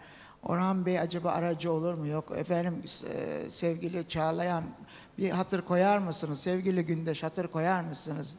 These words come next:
derler. Onlar da bir yerlere telefon açarlar. Aman şu bizim kızı çıkarıver diye. Ama zaten burada her hafta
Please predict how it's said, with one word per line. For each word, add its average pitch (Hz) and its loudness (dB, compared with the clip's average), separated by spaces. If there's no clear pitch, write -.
derler. 165 2
Onlar 240 4
da 214 4
bir 220 4
yerlere 208 6
telefon 196 2
açarlar. 170 -2
Aman 196 -2
şu 190 -8
bizim 185 -4
kızı 165 -2
çıkarıver 175 2
diye. 135 -6
Ama 214 0
zaten 226 0
burada 160 2
her 156 4
hafta 233 6